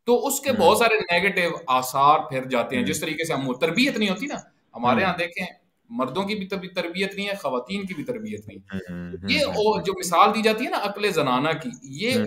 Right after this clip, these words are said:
Speaker 1: उस अक्ल की जो औरत को बेउनवाने नेमत दी गई है, लेकिन वो इसका इस्तेमाल जब सही नहीं करती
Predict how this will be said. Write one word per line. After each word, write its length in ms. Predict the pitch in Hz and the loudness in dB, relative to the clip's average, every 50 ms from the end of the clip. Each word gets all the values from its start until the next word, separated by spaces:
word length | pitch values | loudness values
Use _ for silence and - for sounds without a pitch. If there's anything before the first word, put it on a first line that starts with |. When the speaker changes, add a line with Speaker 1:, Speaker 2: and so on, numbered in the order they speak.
| 240 254 | 0 -2
Speaker 1:
उस 240 | 247 - - - - - - | -4 -4 -6 -10 -6 0 4
अक्ल 240 | 202 208 208 - 240 | 4 4 4 2 -2
की 240 | 233 233 - 226 220 | -4 -6 -8 -6 -2
जो 120 | 196 214 | 0 0
औरत 440 | 214 214 185 185 190 214 226 226 226 | 0 2 2 0 2 2 0 0 0
को 80 | 226 220 | 0 0
बेउनवाने 560 | - 190 190 180 180 175 180 185 196 214 214 | 2 2 0 0 0 2 2 2 2 2 0
नेमत 420 | 202 165 160 180 208 226 240 254 240 | -2 -2 -4 -2 -2 0 2 0 0
दी 300 | 202 - - 208 247 262 | 0 -4 -2 -2 0 0
गई 160 | 247 262 247 | 2 0 2
है, 300 | 208 196 156 123 - 123 | 2 2 2 2 0 -4
लेकिन 280 | 135 - - 214 214 | -6 -4 -2 -2 -2
वो 200 | 202 214 226 226 | 0 0 0 0
इसका 360 | 214 208 - - - - 214 202 | 0 -2 -6 -6 -4 -2 -2 -2
इस्तेमाल 640 | 202 - - - - 160 147 151 151 165 220 262 | -2 -4 -6 -4 -2 -2 0 2 6 8 8 8
जब 180 | 254 247 240 - | 8 4 2 2
सही 220 | - 160 147 160 | 2 0 0 0
नहीं 140 | 185 190 170 | 0 -2 -2
करती 300 | 147 135 117 - 143 | -2 -2 -4 -4 -8